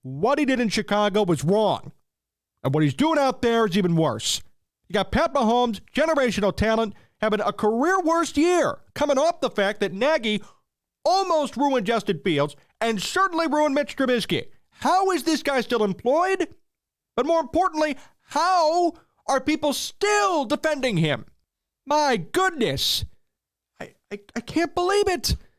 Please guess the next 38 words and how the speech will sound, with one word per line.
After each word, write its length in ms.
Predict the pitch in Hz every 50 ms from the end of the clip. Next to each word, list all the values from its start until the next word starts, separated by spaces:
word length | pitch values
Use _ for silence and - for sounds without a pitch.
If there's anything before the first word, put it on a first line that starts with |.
| _ _ _ _ _ _ _ _ _ -
Please, 500 | 233 277 330 330 311 269 233 202 170 -
somebody 440 | - - 294 311 285 277 233 233
get 180 | 185 175 - 349
him 80 | 311 269
out 120 | 262 254
of 80 | 220 -
Kansas 340 | 208 233 247 202 208 185
City. 200 | - 285 269 247
Do 180 | 202 311 359 320
something. 680 | - - - - - 247 285 240 - 226 170 117 131 - - _ _ _ _ -
I 60 | -
don't 80 | 285 311
know 80 | 285
if 80 | 247 -
Andy 220 | 247 254 233 214
Reid, 260 | 180 180 220 277 311 285
I 100 | 262 254
don't 180 | 247 247 247 240
know 200 | 240 247 247 233
if 80 | 175
he 100 | 202 285
can 120 | 269 302 226
do 140 | 262 285
anything. 320 | 285 285 285 220 285 277 254
I 40 | 220
know 140 | 202 214
they're 100 | 208 214
best 300 | 180 156 226 233 - -
buddies. 400 | - 214 254 277 285 254 - - - -
Do 180 | 339 381 370
something, 580 | 294 - - - 320 330 320 - - 311 262 220
please. 640 | - - 277 285 294 277 233 165 143 127 - - - - - _ _
This 180 | - 302 311 -
is 140 | 320 262 -
horrible. 760 | - 262 320 339 330 330 285 220 156 143 117 87 - - - _ _ _ _ _ _ _ _
I 40 | - -
told 260 | 240 294 320 277 226
you, 200 | 277 269 240